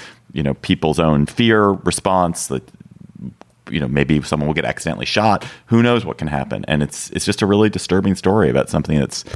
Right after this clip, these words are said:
been happening at a small scale that could happen to big scale. So that was depressing. Uh, on the delight end, so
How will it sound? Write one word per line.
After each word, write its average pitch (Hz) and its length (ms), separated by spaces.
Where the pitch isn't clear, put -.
been 87 120
happening 76 580
at 76 100
a - 20
small 90 280
scale 73 220
that 78 100
could 73 160
happen 71 260
to 67 80
big 69 140
scale. - 320
So 101 60
that 120 100
was 117 100
depressing. 67 420
Uh, 104 120
on 107 120
the 107 60
delight 113 460
end, 80 460
so 104 220